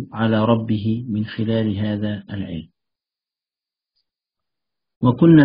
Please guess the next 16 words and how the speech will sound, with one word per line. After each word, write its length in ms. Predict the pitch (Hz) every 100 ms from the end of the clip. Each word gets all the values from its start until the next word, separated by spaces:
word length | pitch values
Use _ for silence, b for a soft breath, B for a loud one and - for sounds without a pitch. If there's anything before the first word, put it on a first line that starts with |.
| 135
سمعنا 560 | 135 143 131 123 117 113
قديما 580 | - 113 143 139 117 113
بعض 280 | 127 117 113
مشايخنا 680 | 107 113 110 127 127 113 101
يقول 480 | 101 131 127 117
إن 560 | 123 120 110 110 110 - -
العلم 640 | 117 101 123 143 113 101
حيث 400 | - 127 117 -
أطلق 640 | 104 110 139 135 117 -
فالمراد 600 | 107 104 104 110 123 113
به 300 | 104 120 117
العلم 460 | 101 113 127 123 117
بالله. 1000 | 123 107 104 101 101 101 101 101 101 - _ _ _ _ _ _ _ _ _ _ _ _ _ _ _ _ _ _ _ _ _ _ _ _ _ _ _ _ _ _ _ 113
العلم 640 | 87 120 123 117 143 127
حيث 380 | - 117 113 104
أطلق 800 | 127 127 117 113 131 147 151